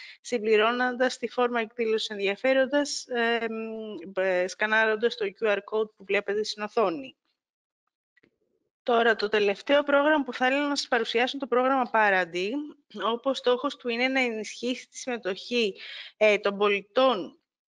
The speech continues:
ε, σε δράσεις κατά της κλιματικής αλλαγής.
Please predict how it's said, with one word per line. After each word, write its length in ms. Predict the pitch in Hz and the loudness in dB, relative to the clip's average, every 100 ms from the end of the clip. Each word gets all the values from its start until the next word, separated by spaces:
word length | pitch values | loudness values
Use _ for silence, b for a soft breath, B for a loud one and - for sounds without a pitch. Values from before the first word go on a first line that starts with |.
| _ _ _ _ - _ - | _ _ _ _ -20 _ -8
ε, 1080 | 196 185 185 170 160 151 143 135 127 123 120 | 0 2 4 4 4 4 2 2 -2 -6 -6
σε 320 | 156 233 196 | -2 2 2
δράσεις 520 | 175 196 220 240 254 - | 0 2 2 0 -10 -14
κατά 280 | - 233 | -6 -6
της 120 | 233 - | -6 -12
κλιματικής 560 | 226 196 175 175 220 | -10 -10 -10 -12 -6
αλλαγής. 680 | 208 170 156 160 180 359 | -4 -6 -6 -4 -4 -4